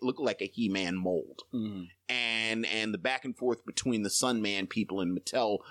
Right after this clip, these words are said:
Speaker 1: was, "This is an actual character. This isn't just a knockoff of He-Man." And I think Mattel didn't wanna look like they were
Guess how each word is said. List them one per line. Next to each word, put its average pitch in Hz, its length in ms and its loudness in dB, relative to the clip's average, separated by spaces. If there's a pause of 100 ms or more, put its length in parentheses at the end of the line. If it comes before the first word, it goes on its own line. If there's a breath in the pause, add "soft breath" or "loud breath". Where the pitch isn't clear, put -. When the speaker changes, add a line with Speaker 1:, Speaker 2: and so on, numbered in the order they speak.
(100 loud breath)
Speaker 1:
was, 95 360 2
"This 107 240 2
is 90 160 0
an 92 80 -4
actual 87 380 -4
character. 143 720 2
This 98 240 0
isn't 95 300 0 (260 loud breath)
just 104 280 0
a 95 40 0
knockoff 95 540 0
of - 100 -10
He-Man." 113 640 0 (920)
And 120 120 0
I 113 60 0
think 135 240 -2
Mattel 113 440 2
didn't 101 260 0
wanna 98 180 2
look 95 260 0
like 95 400 0 (840)
they 113 180 2
were 95 340 0